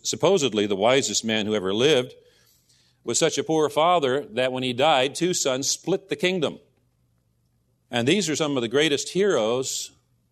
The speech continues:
that we find in Holy Scripture. Now, Father's Day can be a very difficult time for men because as men we're reminded of the mistakes that we have made as fathers, and we wish that we could go back and remedy some of those mistakes, but we can't go back.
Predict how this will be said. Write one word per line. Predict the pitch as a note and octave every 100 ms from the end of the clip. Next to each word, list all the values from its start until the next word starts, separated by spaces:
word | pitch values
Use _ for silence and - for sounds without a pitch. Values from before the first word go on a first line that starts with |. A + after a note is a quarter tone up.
| _ _ _ _ _
that | B2
we | A#2
find | C3+ D#3 D#3 D3+
in | - B2+ A#2+
Holy | D3 C#3
Scripture. | B2+ - F#3 - F#2 - _ _ _ _ _ _ _ _
Now, | C#3
Father's | G3+ A3 F3+
Day | C#3 C#3
can | C3+ A#2+
be | A#2+
a | A2
very | B2 A#2
difficult | C3 D3 D#3+ B2+
time | - B2 A2+
for | G#2+
men | A2+ D3+ D3+
because | B2 B2+ A2
as | G#2+
men | B2+ D#3+
we're | C#3 A#2+
reminded | A#2 A2+ B2+ D#3 D#3 A#2
of | G2+
the |
mistakes | G#2+ A2 - D#3 D3+ -
that | - A#2+
we | A#2
have | G#2+ G2+
made | B2 E3 A#2+
as | G2+ -
fathers, | - D#3 E3+ A2 G2 G2+
and | A2
we | A2
wish | G#2 C#3+ F3+ - - - _ _ _ _ _ -
that | C3
we | B2+
could | A#2+ A#2+
go | D3+
back | C#3 D3 D#3 B2 - -
and | G#2+ A2
remedy | C#3 E3+ C#3 G#2+
some | - C3
of | B2
those | A2+ G2+
mistakes, | G#2 G#2 - D3+ D#3 - - -
but | - G2+
we | G2
can't | - D3 B2+
go | G#2+ D#2+
back. | C#2+ B1+ -